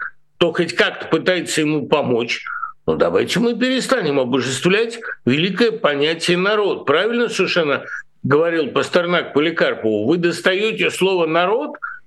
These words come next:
словно известный орган из штанов по нужде. Вот когда у вас есть нужда в народе, вы достаете, а в другое время народ для вас повод вытереть об него ноги».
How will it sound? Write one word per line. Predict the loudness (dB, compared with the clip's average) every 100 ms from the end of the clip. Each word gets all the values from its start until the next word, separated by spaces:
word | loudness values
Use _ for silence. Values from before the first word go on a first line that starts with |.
| -6
словно | 0 2 2 2 -2
известный | -2 -2 0 2 2 0 0 0
орган | 2 0 0 0
из | 0 -2
штанов | 0 0 2 -2 -2
по | -2 0
нужде. | 0 -2 -2 -2 -2 -6 -18 _ -20 -4 0
Вот | 2
когда | 0 2 2
у | 2
вас | 0 0
есть | 0 0
нужда | 0 0 0 -2
в | 0
народе, | 0 2 0 0 0
вы | 0
достаете, | 0 0 2 2 2 0 0 -2 -2 -6 -14 -6 0
а | 2 2
в | 0
другое | 0 0 0 0
время | 0 0 0
народ | 0 0 0 0
для | 0 2
вас | 2 -2
повод | -2 -2 0 0
вытереть | 0 0 0 0 2
об | 0
него | 0 0 0
ноги». | 0 0 -4 -10